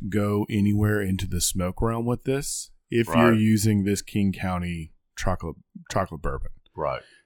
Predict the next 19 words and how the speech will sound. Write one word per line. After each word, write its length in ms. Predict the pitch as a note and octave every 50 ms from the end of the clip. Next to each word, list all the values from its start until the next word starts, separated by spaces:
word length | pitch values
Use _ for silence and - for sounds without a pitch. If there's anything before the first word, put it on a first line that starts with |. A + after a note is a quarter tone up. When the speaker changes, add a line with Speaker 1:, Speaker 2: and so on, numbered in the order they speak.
| _ _ -
Speaker 1:
Because 720 | G2 F#2+ - - - A2+ A2+ A2 A2 G#2+ G2+ F#2 F#2 - _ _ -
that 240 | - A2 A2 A#2+ G#2+
has 280 | G2+ A2+ G#2+ G2+ - -
so 360 | - - - A#2 A2+ A#2 A2+
much 440 | A2+ A2 G#2+ G#2 - - - - - _ _ _ _ _ _ _ _ _ _ - -
of 120 | G#2 F2+
that 180 | F#2 F#2+ F#2+ -
austere, 1080 | - F2 F2+ - - - - - - A2+ A2 G#2 G2+ G2 G2 F#2+ F#2+ F2+ F2+ F2 - _ - _ _ _ _ _ _ _ _ _ -
Speaker 2:
Bitter 60 | F#2+
Speaker 1:
astringent 720 | - - - F#2+ F#2 G2 A#2 A#2 A#2+ A#2+ A2+ - A2 G#2
Speaker 2:
cacao. 300 | F#2+ E2+ E2+ D#2+ C#2+ C2
Speaker 1:
bitterness 720 | C2+ G#2+ A2 A2 A#2 A#2 A#2 A#2+ B2 C3 B2+ - - - - _ _ _ _ _ _ _ _ _ _ -
that 140 | - G#2 G2+
if 120 | G2+ F2+ F#2+
you 160 | G#2+ G#2+ G#2+ -
add 280 | A2+ G#2 G2+ G2+ F#2 F#2+
smoke 380 | - - F#2+ F#2+ F#2+ G2 F#2+ -
to 200 | - B2+ B2 B2
it, 180 | B2+ B2+ -